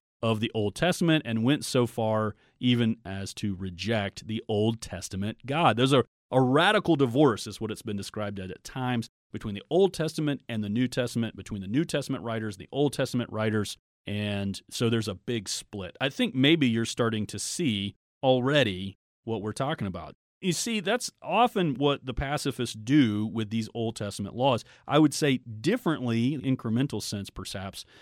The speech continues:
but they do it. Even Sprinkle tends to do this type of rejection of the law. For him, it's not God's perfect law. It's a thing he had to get through to get to where he was going. Now,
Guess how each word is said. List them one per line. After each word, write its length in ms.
but 260
they 160
do 360
it. 240
Even 260
Sprinkle 520
tends 460
to 100
do 320
this 260
type 320
of 140
rejection 720
of 340
the 80
law. 280
For 180
him, 180
it's 160
not 200
God's 260
perfect 340
law. 360
It's 180
a 40
thing 240
he 140
had 100
to 80
get 240
through 260
to 100
get 200
to 80
where 200
he 140
was 160
going. 480
Now, 300